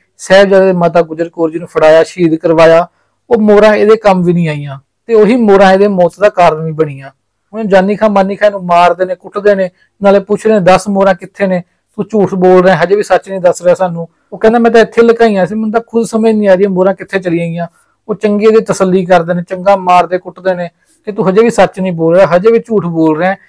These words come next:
ਤੂੰ ਦੱਸ ਨਹੀਂ ਰਿਹਾ ਮੋਹਰਾਂ ਕਿੱਥੇ ਲੁਕਾਈਆਂ ਨੇ ਤੂੰ।" ਹੁਣ ਗੁੱਸੇ ਵਿੱਚ ਆ ਕੇ ਇਹਨਾਂ ਨੇ ਇਹਦੀ ਚੰਗੀ ਤਸੱਲੀ ਕੀਤੀ, ਚੰਗਾ ਮਾਰਿਆ ਕੁੱਟਿਆ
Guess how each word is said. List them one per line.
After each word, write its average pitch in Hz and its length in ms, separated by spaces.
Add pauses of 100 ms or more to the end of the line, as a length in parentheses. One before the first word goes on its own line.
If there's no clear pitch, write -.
(240)
ਤੂੰ 170 100
ਦੱਸ 185 260
ਨਹੀਂ 220 160
ਰਿਹਾ 202 100
ਮੋਹਰਾਂ 190 300
ਕਿੱਥੇ 190 260
ਲੁਕਾਈਆਂ 185 380
ਨੇ 151 100
ਤੂੰ।" 139 180 (320)
ਹੁਣ 220 80
ਗੁੱਸੇ 202 380
ਵਿੱਚ 233 180
ਆ 196 120
ਕੇ 190 120
ਇਹਨਾਂ 202 200
ਨੇ 208 80
ਇਹਦੀ 214 140
ਚੰਗੀ 202 340
ਤਸੱਲੀ 190 420
ਕੀਤੀ, 156 320
ਚੰਗਾ 202 380
ਮਾਰਿਆ 180 360
ਕੁੱਟਿਆ 156 380